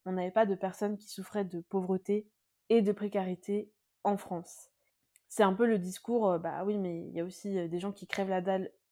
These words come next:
ici », et moi je trouve que c'est totalement vrai, dans le sens où je ne dis pas qu'il n'y a pas de bénévoles en France, euh,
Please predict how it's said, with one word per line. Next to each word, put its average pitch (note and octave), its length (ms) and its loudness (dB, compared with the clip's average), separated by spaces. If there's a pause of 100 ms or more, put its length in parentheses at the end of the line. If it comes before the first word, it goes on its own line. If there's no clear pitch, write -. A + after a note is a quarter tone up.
(160)
ici », A#3 440 -4
et F#3 280 4
moi F#3+ 160 -2
je A3+ 60 -8
trouve A#3+ 160 -8
que A3 80 -6
c'est F3+ 260 -10
totalement F#3+ 440 0
vrai, G#3+ 340 -2 (420)
dans F#3+ 140 2
le G3 80 2
sens B3 360 -2
où A#3 240 2
je F#3+ 120 0
ne F#3+ 80 2
dis F#3 140 -4
pas G#3+ 160 4
qu'il G3+ 180 -6
n'y F3 60 -2
a E3+ 40 -4
pas F#3 140 -4
de D#3+ 140 -6
bénévoles F#3 580 -2
en F3 80 -2
France, - 420 -8
euh, D#3+ 100 -8